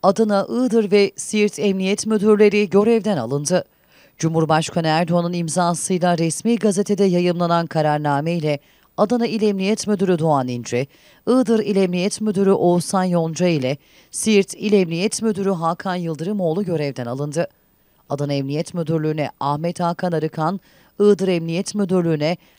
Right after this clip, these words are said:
Erden Sakarya, Siirt Emniyet Müdürlüğü'ne Necmettin Öztürk atandı.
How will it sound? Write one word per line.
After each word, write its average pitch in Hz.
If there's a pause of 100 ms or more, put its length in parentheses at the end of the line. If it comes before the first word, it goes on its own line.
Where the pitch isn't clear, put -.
(100)
Erden 214
Sakarya, 131 (300)
Siirt 247
Emniyet 196
Müdürlüğü'ne 160
Necmettin 165
Öztürk 156
atandı. 160